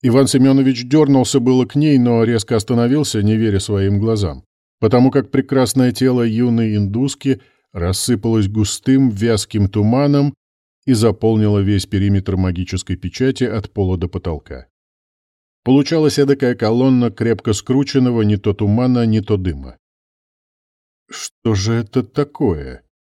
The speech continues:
Медленно, буквально по слогам выдавил из себя Орлов. А потом из тумана уверенно шагнул их сын.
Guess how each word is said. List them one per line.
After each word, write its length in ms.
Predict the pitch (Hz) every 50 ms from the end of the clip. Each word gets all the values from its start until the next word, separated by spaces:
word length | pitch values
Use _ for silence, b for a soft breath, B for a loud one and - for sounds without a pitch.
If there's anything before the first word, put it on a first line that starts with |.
| _ _ _ -
Медленно, 640 | 101 95 113 135 143 107 101 98 92 92 92 92
буквально 580 | 85 85 101 101 - 107 113 117 107 107 107 98
по 140 | - 107 101
слогам 520 | - - 104 104 98 110 117 113 113 101
выдавил 460 | 98 110 110 101 107 104 107 110 107
из 100 | 107 -
себя 360 | - - 113 98 95 104 104
Орлов. 440 | 107 107 101 82 65 60 - _ _ _ _ _ _ _ _ _ _ _ _ _ _ _ _ _ -
А 120 | - 110 98
потом 480 | - 110 98 - - 160 190 196 180
из 100 | 170 - -
тумана 500 | - 135 123 127 127 127 127 123 120 117
уверенно 500 | 113 107 117 131 135 135 131 123 123 117
шагнул 480 | - - 104 95 98 98 98 92 92 90
их 120 | - -
сын. 320 | - - 71 65 64 64